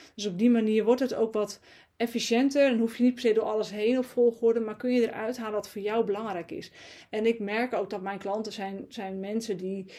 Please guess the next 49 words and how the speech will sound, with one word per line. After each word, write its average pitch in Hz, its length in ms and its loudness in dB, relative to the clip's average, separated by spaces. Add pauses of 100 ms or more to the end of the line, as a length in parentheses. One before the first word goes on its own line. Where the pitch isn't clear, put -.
(240)
eh, - 160 -14 (240)
zelf 214 440 0
echt - 220 -2
wel 214 140 0
weten 208 280 0
wat 196 140 -6
ze 208 100 -6
nodig 226 340 2
hebben. 185 360 -6
En 196 300 -10 (560)
echt 269 180 0
wel 220 160 2
weten 208 380 0
van, 202 180 -8
"Hey, 202 160 -4
hier 214 280 4
resoneer 214 440 4
ik 240 100 0
mee 202 220 -2
en 202 60 -2
hier 226 280 4
ga 240 120 -6
ik 202 60 -6
eens - 100 -10
even 208 280 -4
een, 196 220 -6
eh, 196 560 -6
een, 208 260 -10
een, - 160 -12
een, 214 140 -10
een 214 120 -8
stuk 226 240 -2
over 220 220 0
luisteren 214 640 0
of - 100 -6
even 214 220 -2
wat 214 120 -6
over 214 200 -2
lezen 214 580 0
of - 440 -10
Regina's 220 420 -4
visie 269 340 4
over 220 200 6
ophalen 196 560 -2
en 220 140 -4
daarmee 208 340 -4
aan 196 60 -6
de 190 60 -8
slag." - 500 -2